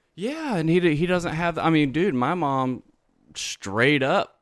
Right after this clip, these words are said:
her prayer for a long time was, "If, if you're not gonna heal him, then just take him."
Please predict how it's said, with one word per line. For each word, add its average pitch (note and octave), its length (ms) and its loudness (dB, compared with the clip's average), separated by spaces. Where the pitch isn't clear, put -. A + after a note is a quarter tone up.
her B2+ 220 -2
prayer C3 480 2
for B2 240 -4
a F#2+ 80 0
long D#3 340 2
time A2+ 440 0
was, A2+ 580 4
"If, A2 360 -4
if A2+ 220 -6
you're C3 300 0
not C3 480 0
gonna B2+ 320 -2
heal E3+ 400 -2
him, B2+ 340 0
then B2+ 220 0
just A#2 280 -4
take D3 220 -2
him." D#2+ 220 -8